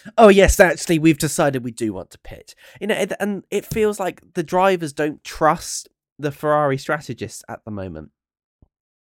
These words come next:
which is incredibly damaging to Ferrari. And, and not in any way, you know, Fred Vasseur's fault. I think it's still the same old problem. The problem that I think we've been shouting, hollering from the rooftops for the last three years, which is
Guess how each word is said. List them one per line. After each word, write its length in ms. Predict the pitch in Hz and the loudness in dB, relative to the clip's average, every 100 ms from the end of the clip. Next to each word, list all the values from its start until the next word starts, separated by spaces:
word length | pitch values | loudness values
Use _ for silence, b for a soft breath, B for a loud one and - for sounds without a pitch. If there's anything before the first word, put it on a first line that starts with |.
| _ _ - | _ _ -8
which 240 | 151 143 | -8 -4
is 140 | 160 | -4
incredibly 680 | 170 156 - 226 214 - 165 | -4 -6 -4 -2 -2 -2 -4
damaging 680 | 156 175 175 135 101 90 107 B B B _ | -2 -2 -2 -2 -4 -6 -12 B B B _
to 100 | 127 | -8
Ferrari. 640 | - 143 160 113 107 98 139 B - | 0 4 6 4 0 -4 -10 B -8
And, 140 | 147 | -6
and 220 | 147 196 | -4 -4
not 140 | 233 220 | -2 0
in 120 | 156 | 0
any 140 | 156 | 0
way, 320 | 151 135 127 - | 2 0 0 -4
you 80 | 143 | -8
know, 140 | 107 104 | -8 -8
Fred 220 | 151 131 117 | -4 -4 -6
Vasseur's 400 | 117 160 156 - | -4 0 0 -2
fault. 280 | 107 123 - | -4 -2 -2
I 140 | 175 | -2
think 280 | 175 175 165 | -2 -6 -6
it's 140 | 151 | -10
still 680 | - - - 214 240 208 135 B B - | -10 -12 -4 0 2 0 -2 B B -8
the 80 | 139 | -8
same 400 | - 151 143 120 | -4 -4 -2 -2
old 160 | 107 | -2
problem. 540 | - 107 - 98 101 139 B - | 0 0 0 -2 -2 -4 B -16
The 80 | |
problem 280 | 123 160 151 | -4 -2 -2
that 120 | 147 | -2
I 60 | 143 | -4
think 200 | 143 160 | -4 -4
we've 200 | 147 190 | -2 -2
been 180 | 165 156 | -2 -4
shouting, 680 | - - - - 175 160 123 | -4 -10 -8 -8 -6 -8 -8
hollering 800 | 110 - 226 220 175 131 104 104 | -8 0 2 2 0 -2 -6 -10
from 200 | 147 139 | -10 -8
the 100 | 127 | -6
rooftops 640 | 147 135 - 113 - - b b b | -6 -6 -4 -4 -4 -10 b b b
for 80 | - | -4
the 120 | 143 | -2
last 500 | 143 143 120 - - - | 0 0 0 -4 -12 -6
three 220 | 156 143 | -2 -2
years, 520 | 117 123 117 107 120 | 0 0 0 0 -4
which 160 | 156 190 | -8 -8
is 160 | 185 | -10